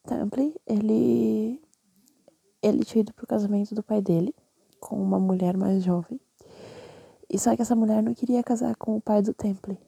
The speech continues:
Então, o que ela faz? Ela seduz o Temple. Na verdade, seduz não, porque ele também tava querendo, mas ele não sabia quem ela era, né? Aí, elas botam um sonífero na bebida dele,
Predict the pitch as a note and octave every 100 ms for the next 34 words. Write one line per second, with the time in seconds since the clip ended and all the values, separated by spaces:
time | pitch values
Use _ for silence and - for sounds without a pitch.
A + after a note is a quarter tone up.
0 | _ _ _ - G#3+ - A3+ A#3 A#3 A#3
1 | B3 - G#3+ G3+ - - _ _ _ _
2 | - - - - - _ - G#3 G#3 -
3 | A#3 G3+ F#3 G#3+ - A#3 G#3 - D#4 _
4 | _ - A3 - - F4 - - - -
5 | - - - E4 D#4+ D#4 D4+ C4 A3 G#3+
6 | A3 A3+ A#3 A#3+ A#3+ A#3 A3+ A#3+ A#3+ B3
7 | C4+ E3 D3+ D#3 F3 _ - - - -
8 | - - - - - - - _ _ _
9 | - A#3+ B3+ B3+ C4+ C#4+ D4 _ _ _
10 | _ _ _ _ _ _ - G#3 A3 -
11 | - G3 G3 G3 G#3+ G3 F#3+ G3 F#3+ F3+
12 | F#3+ - G#3+ F#3+ - C4 B3+ A#3+ A3 G#3
13 | G3 F#3+ G3 F#3+ B3